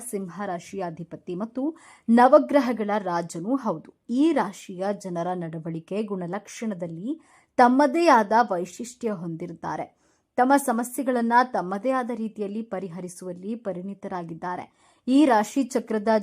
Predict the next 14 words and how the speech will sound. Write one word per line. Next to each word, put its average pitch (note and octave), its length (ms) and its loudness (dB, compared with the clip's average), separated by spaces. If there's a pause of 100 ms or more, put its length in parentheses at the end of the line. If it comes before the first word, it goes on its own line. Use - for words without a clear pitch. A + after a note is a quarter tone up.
ಜನರು G3+ 360 -6
ತುಂಬಾ C#4+ 440 0
ಧೈರ್ಯಶಾಲಿ G3+ 840 -4
ಮತ್ತು A#3+ 300 -6 (120)
ಜೊತೆಗೆ - 960 -6
ಸ್ನೇಹದ A3+ 540 -2
ವಿಚಾರದಲ್ಲಿ G#3+ 680 -2
ಬಹಳ G#3 400 -2
ನಿಷ್ಠಾವಂತರು. A3 840 -4 (400)
ಅವರಿಗೆ C#4+ 340 4
ಏನ್ B3+ 280 4
ಬೇಕಾದ್ರೂ C4+ 580 2
ಮಾಡಲು G#3+ 440 0
ಸಿದ್ಧರಾಗಿರ್ತಾರೆ. F3+ 1120 -8